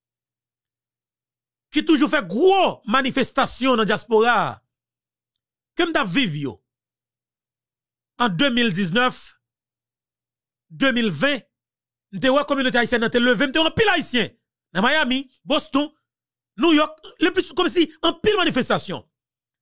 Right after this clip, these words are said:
Là, ça, c'était contre le président qui a dit que, qui va travailler pour yo. Qui peut-être pas dans l'intérêt de la diaspora. Diaspora te laissé au manipuler,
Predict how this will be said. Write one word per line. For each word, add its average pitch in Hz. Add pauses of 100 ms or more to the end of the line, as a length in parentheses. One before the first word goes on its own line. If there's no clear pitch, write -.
(400)
Là, 214
ça, 226
c'était 226
contre 233
le 220
président 190
qui 233
a 214
dit 208 (140)
que, 214 (320)
qui -
va 214
travailler 208
pour 165
yo. 127 (460)
Qui 226
peut-être 226
pas 214
dans 214
l'intérêt 214
de 180
la 202
diaspora. 135 (600)
Diaspora 196
te 214
laissé 202
au 262
manipuler, 269